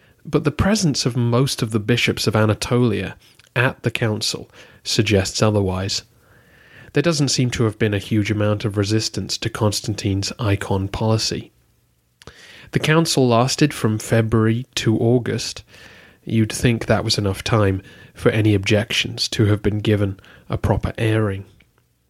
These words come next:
Again, the written records of the council were destroyed, and we only know what the iconophiles chose to ridicule.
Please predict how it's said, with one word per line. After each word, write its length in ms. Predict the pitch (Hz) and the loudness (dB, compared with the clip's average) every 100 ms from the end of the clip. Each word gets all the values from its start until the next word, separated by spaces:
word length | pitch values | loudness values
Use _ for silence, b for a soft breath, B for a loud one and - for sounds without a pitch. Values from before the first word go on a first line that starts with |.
| _ _ _ _ _ _ _ _ _ _ _ _ _ _ _ _ _ _ _ _ _ _ _ _ _ _ _ B B B B 160 | _ _ _ _ _ _ _ _ _ _ _ _ _ _ _ _ _ _ _ _ _ _ _ _ _ _ _ B B B B -2
Again, 300 | 151 175 160 | 0 2 2
the 80 | |
written 340 | 135 151 135 120 | 0 0 2 2
records 540 | 127 - 143 135 - | 0 0 0 0 0
of 80 | 135 | 0
the 80 | 127 | 0
council 500 | - 127 123 - 123 | 0 0 0 0 2
were 100 | 117 | 2
destroyed, 640 | 120 - - 110 107 - _ _ B B B B | 0 -2 0 0 0 -4 _ _ B B B B
and 140 | 147 147 | 0 2
we 120 | 147 | 4
only 220 | 147 151 | 4 2
know 240 | 135 123 123 | 2 2 2
what 200 | 120 123 | 2 2
the 100 | 117 | 2
iconophiles 960 | 110 - 123 113 - 104 98 101 - _ - | 0 0 0 0 0 0 2 0 -2 _ -10
chose 380 | - 113 101 92 | -2 2 2 0
to 140 | - | -2
ridicule. 580 | 101 107 113 - - - | 0 0 0 -4 -6 -8